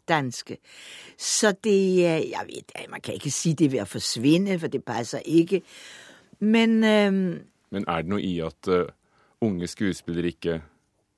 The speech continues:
Speaker 1: de, de vet ikke.
Speaker 2: er så artikulerte som
Speaker 1: Ja,
Speaker 2: før?
Speaker 1: ja, det, det gør de ikke. Og, øh, i, iblant så synes, så, øh, hvis jeg gjør noen ting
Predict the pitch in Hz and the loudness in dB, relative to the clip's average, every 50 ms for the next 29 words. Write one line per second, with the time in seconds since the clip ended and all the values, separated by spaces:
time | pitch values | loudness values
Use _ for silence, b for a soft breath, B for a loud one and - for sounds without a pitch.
0 | _ _ _ - 190 - - - 202 - 262 269 240 220 277 359 427 440 349 320 | _ _ _ -14 -12 -12 -12 -12 -8 -2 0 0 2 2 2 2 2 2 2 2
1 | 208 208 - - 110 104 101 - - - - 110 104 101 95 - _ - 110 - | 2 2 2 0 0 0 0 -4 -10 -10 -8 -6 -6 -6 -6 -8 _ -12 -10 -10
2 | 123 117 - 247 247 277 302 311 285 240 262 269 - 330 294 240 - 339 320 311 | -4 0 2 2 2 2 0 -2 -2 -2 -2 -2 -2 -4 -6 -4 -6 -4 -2 0
3 | 254 247 233 240 180 120 104 - _ _ _ _ _ _ _ _ _ _ _ _ | 0 0 0 0 0 0 -2 -4 _ _ _ _ _ _ _ _ _ _ _ _
4 | _ _ B B B B B B B B B B _ - 208 214 208 - - - | _ _ B B B B B B B B B B _ 2 4 4 4 2 0 -4
5 | - 214 202 185 - - 240 226 240 214 240 196 - 240 247 277 302 320 - - | -2 -2 -2 -2 -2 0 0 0 0 0 -2 0 2 4 4 4 2 -2 -4 -4
6 | 381 359 - - 320 320 330 - - - - - - 226 - - 302 - _ - | -4 -2 0 0 0 0 -2 -4 -6 -8 -8 -4 -4 -2 -2 -2 -4 -6 _ -8
7 | - - 226 220 196 170 170 208 208 - 311 294 311 285 240 208 208 214 220 226 | -4 0 0 0 0 0 0 0 0 2 2 2 4 4 6 6 4 4 2 0
8 | 220 214 202 - - 208 190 175 | 0 -2 -2 -2 0 -2 -2 -2